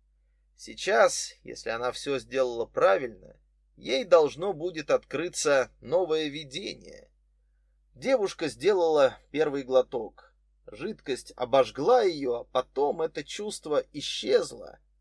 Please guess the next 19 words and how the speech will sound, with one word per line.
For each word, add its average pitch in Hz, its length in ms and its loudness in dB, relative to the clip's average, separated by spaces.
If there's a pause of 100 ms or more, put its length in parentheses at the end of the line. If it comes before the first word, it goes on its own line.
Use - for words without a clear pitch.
(100)
оставив 165 580 0
привкус 165 840 -12
легкой 151 440 -4
горечи. - 760 -12 (880)
Анна 208 360 0
допила 156 480 4
все 165 300 0
до 139 160 4
дна, 127 440 -8 (380)
выждала 120 520 -10
еще 123 300 -2
несколь-, 151 520 0 (600)
выждала 147 500 -4
еще 120 300 -4
некоторое 117 580 -2
время, 156 440 -4
чтобы 110 320 -4
отвар 127 520 2
подействовал. 117 960 -8